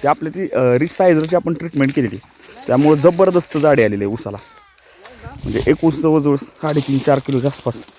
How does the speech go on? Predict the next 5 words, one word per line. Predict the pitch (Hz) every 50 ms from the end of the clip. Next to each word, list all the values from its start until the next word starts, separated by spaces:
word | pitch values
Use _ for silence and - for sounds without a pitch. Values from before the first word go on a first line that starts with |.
| - - - - - - -
शंभर | 135 131 120 117 117
टक्के | 120 123 151 135 123
भरलेलाच | 127 131 117 110 104 101 113 - 185 - - - - - - - - - 123
भरतोयच | 135 139 127 - - 143 131 127
म्हणजे. | 117 101 98 101